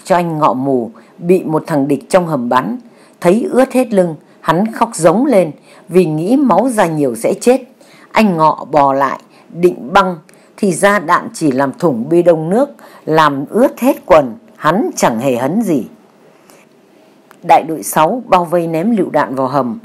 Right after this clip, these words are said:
một chiến sĩ xông lên, thò đầu gọi hàng, bị địch bắn chết. Anh em tập trung lựu đạn ném xuống,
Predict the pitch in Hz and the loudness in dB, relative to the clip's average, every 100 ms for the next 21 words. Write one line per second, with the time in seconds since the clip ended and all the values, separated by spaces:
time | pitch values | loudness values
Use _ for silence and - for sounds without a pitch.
0 | - - - 156 147 156 208 233 - 226 | -18 -20 -4 -2 0 -2 -2 -2 -6 -2
1 | 208 180 175 175 156 - - _ - 170 | 0 2 2 0 -2 -16 -20 _ 0 2
2 | 156 156 143 135 143 - 156 143 - _ | 2 0 0 0 0 0 -4 -4 -8 _
3 | 143 151 - 143 - 156 220 226 269 285 | -6 -6 -4 -6 -2 -2 -2 0 0 -2
4 | _ _ - - - 202 196 196 190 165 | _ _ -20 -8 -2 2 2 0 -2 -4
5 | - 196 165 104 143 135 131 147 208 220 | 0 0 0 0 0 0 -2 -2 -2 -2
6 | 165 190 | -2 -2